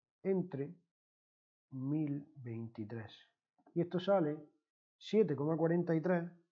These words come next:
por diez elevado a menos cuatro moles de agua. Bueno, mol. Vamos a decir mol porque ya sabemos que es de agua, ¿vale? Bien, pues de la misma manera, aplicando los mismos datos,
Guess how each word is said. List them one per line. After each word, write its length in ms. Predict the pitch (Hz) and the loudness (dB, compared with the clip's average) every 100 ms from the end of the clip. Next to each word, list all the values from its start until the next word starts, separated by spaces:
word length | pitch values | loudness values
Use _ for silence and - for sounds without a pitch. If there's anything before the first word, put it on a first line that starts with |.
| _ _ _ _ _ _ _ _ _ _ _ _ _ _ _ _ _ _ _ | _ _ _ _ _ _ _ _ _ _ _ _ _ _ _ _ _ _ _
por 200 | 131 120 | -10 -6
diez 200 | 131 165 | -2 0
elevado 680 | 151 147 156 139 135 135 - - | 0 0 0 -2 -4 -10 -18 -6
a 280 | 139 135 135 | -4 -4 -8
menos 300 | 127 107 104 | -10 -10 -12
cuatro 360 | - 101 - - _ _ _ _ _ _ _ _ | -14 -18 -18 -20 _ _ _ _ _ _ _ _
moles 640 | 123 135 151 110 120 - _ _ _ | -6 -2 -2 -2 -8 -18 _ _ _
de 180 | 107 101 | -12 -10
agua. 340 | 95 90 90 _ _ _ _ | -10 -12 -14 _ _ _ _
Bueno, 180 | 113 98 | -14 -10
mol. 240 | 107 92 _ _ _ _ _ | -10 -12 _ _ _ _ _
Vamos 160 | 135 123 | -8 -8
a 20 | |
decir 200 | 120 123 | -8 -6
mol 260 | 123 143 143 - | -4 -4 -6 -10
porque 240 | 107 110 | -12 -14
ya 100 | 110 | -14
sabemos 300 | 113 113 117 | -10 -10 -10
que 100 | 113 | -12
es 60 | 107 | -12
de 100 | 107 | -10
agua, 200 | 98 - 120 | -10 -12 -14
¿vale? 160 | 180 - _ _ _ _ _ _ _ _ _ _ _ _ | -14 -16 _ _ _ _ _ _ _ _ _ _ _ _
Bien, 180 | 196 180 | 6 8
pues 200 | 139 135 | 6 -2
de 60 | 127 | 0
la 60 | |
misma 200 | 151 170 | 4 6
manera, 580 | 165 160 208 160 175 - - | 8 8 8 8 4 -2 -8
aplicando 440 | 123 123 147 139 | -6 -2 0 0
los 100 | 127 | 0
mismos 380 | 143 160 147 135 | 0 2 0 2
datos, 380 | 170 170 233 | 2 2 -4